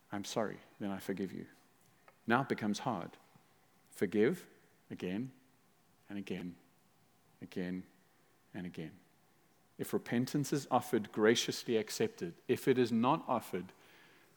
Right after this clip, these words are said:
go to God and ask him to help you. Now, a perpetrator repenting makes repentance easier, but it doesn't absolve us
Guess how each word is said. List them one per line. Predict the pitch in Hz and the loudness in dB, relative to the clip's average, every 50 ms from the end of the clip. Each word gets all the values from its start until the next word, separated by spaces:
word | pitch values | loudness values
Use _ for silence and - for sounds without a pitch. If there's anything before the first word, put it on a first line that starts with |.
| _ _ _ | _ _ _
go | - 104 110 | 0 0 0
to | 113 - 131 | 2 0 0
God | 117 120 104 95 104 107 - - - - _ _ _ _ _ _ _ _ _ _ _ _ _ _ _ _ _ - | 0 0 -2 -4 -6 -10 -16 -20 -20 -20 _ _ _ _ _ _ _ _ _ _ _ _ _ _ _ _ _ -6
and | 104 101 - - | -6 -4 -2 -2
ask | 113 113 - - - | -2 -2 -2 -4 -4
him | - 113 110 | -4 -4 -4
to | - 107 | -4 -6
help | 92 101 - - - - | -6 -6 -6 -8 -10 -14
you. | - - - - _ _ _ _ _ _ _ _ _ _ _ _ _ _ _ _ _ _ _ _ _ _ _ _ _ _ _ _ _ _ - | -16 -16 -16 -18 _ _ _ _ _ _ _ _ _ _ _ _ _ _ _ _ _ _ _ _ _ _ _ _ _ _ _ _ _ _ 0
Now, | 123 120 120 | 2 4 4
a | 117 | 2
perpetrator | - - 160 160 160 - 185 - - 165 147 139 139 | 6 8 8 8 8 8 4 6 8 10 10 10 10
repenting | 135 127 117 - - 151 147 139 - 143 127 123 117 113 - - - - - - - - - _ _ - | 8 6 6 6 4 4 4 4 4 4 4 4 4 2 -2 -6 -20 -20 -20 -20 -20 -20 -20 _ _ 6
makes | 123 131 143 143 - - - - | 8 8 8 6 4 -2 6 10
repentance | 143 147 147 - 156 147 147 143 - 156 143 135 - | 10 10 10 10 8 6 6 6 6 4 4 4 4
easier, | - 139 131 135 - 120 110 95 85 87 - - - - _ _ _ _ _ _ _ _ _ _ - | 4 4 4 4 6 6 4 4 4 2 -2 -10 -18 -20 _ _ _ _ _ _ _ _ _ _ 4
but | 123 113 | 4 4
it | 120 110 104 | 4 4 4
doesn't | 131 139 131 160 156 - - | 4 4 6 4 4 4 4
absolve | 143 120 110 107 104 120 127 139 175 185 180 151 | 2 2 2 2 4 6 8 8 8 6 6 4
us | 123 101 101 113 - - - - - | 2 2 2 0 -2 -4 -6 -6 -8